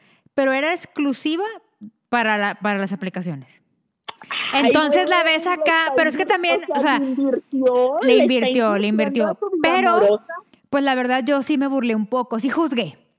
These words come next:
Speaker 1: La verdad, sí juzgué porque, o sea, yo, yo le dije, "Ok, está bien, o sea, ¿quieres unas fotos profesionales? Ok, está perfecto". Pero también mi amiga, o sea, tú ves las fotos de la, de, de ella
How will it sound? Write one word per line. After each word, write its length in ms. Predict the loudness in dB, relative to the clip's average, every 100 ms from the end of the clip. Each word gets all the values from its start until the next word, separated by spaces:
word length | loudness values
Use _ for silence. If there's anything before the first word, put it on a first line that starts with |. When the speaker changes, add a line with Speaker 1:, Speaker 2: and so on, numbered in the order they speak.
| _
Speaker 1:
La 120 | -4
verdad, 200 | -2 -2
sí 80 | -4
juzgué 320 | -4 -4 -4
porque, 480 | -4 -4 -2 -4 -4 _ _ _ -6
o 140 | -2
sea, 140 | 0 0
yo, 180 | 0 0
yo 160 | 0 0
le 100 | 0
dije, 180 | -2
"Ok, 160 | -2 -2 -2
está 200 | -2 -2
bien, 240 | -2 -4 -4
o 60 | -4
sea, 200 | -4 -6
¿quieres 400 | -4 -4 -2 -4
unas 200 | -4 -4
fotos 220 | -6 -6
profesionales? 640 | -6 -4 -4 -2 -4 -6 -10 _
Ok, 220 | -6 -4 -4 -6 -10 _
está 260 | -16 -10 -6
perfecto". 560 | -4 -4 -4 -4 -6 -6 _ _ _ _ _ _ _
Pero 300 | -2 0 0
también 680 | 0 -2 -2 0 0 -2 -4
mi 100 | -4
amiga, 420 | -4 -4 -2 0 0 -4 -12 _ _
o 160 | -4 -2
sea, 520 | -2 -2 0 -2 -6 -10 -8 -4
tú 120 | 0
ves 140 | 0
las 200 | 0 -2
fotos 300 | -2 -2 -4
de 120 | -4
la, 160 | -2 -2
de, 460 | -2 -2 -2 -4 -4
de 260 | -2 -2 -2
ella 300 | -2 -4